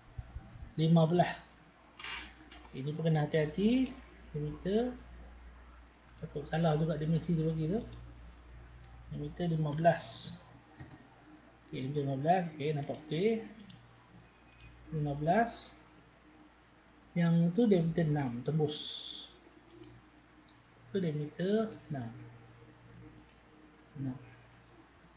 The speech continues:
Okey, ni betul. Ha, okey. Right, kemudian dia punya ketinggian ni berapa ni?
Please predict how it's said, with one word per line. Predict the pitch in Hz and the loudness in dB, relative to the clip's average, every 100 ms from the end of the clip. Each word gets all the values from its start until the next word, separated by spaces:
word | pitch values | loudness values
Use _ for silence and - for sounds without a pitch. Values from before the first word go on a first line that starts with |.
| - - - - - - 151 151 | -20 -18 -18 -16 -20 -14 -4 -2
Okey, | 147 143 127 | -2 -2 0
ni | 156 | 2
betul. | 147 139 113 113 | 2 0 -2 -4
Ha, | 123 123 113 | -4 -2 -4
okey. | - 127 120 - - - - - - - - - | -4 -6 -4 -4 -4 -6 -16 -20 -20 -20 -20 -6
Right, | 165 156 - - - | -2 -2 -2 -10 -6
kemudian | 151 160 202 277 - - - - - - - - - - - - - - - - - - - - - - - - - - | 0 6 8 8 4 -12 -20 -20 -20 -20 -20 -20 -20 -20 -20 -20 -20 -20 -20 -20 -20 -20 -20 -20 -20 -20 -20 -20 -14 -2
dia | 170 | 0
punya | 175 190 | 4 4
ketinggian | - - 196 208 233 170 | 4 4 8 12 12 10
ni | 175 | 8
berapa | 165 147 | 4 2
ni? | 135 | 0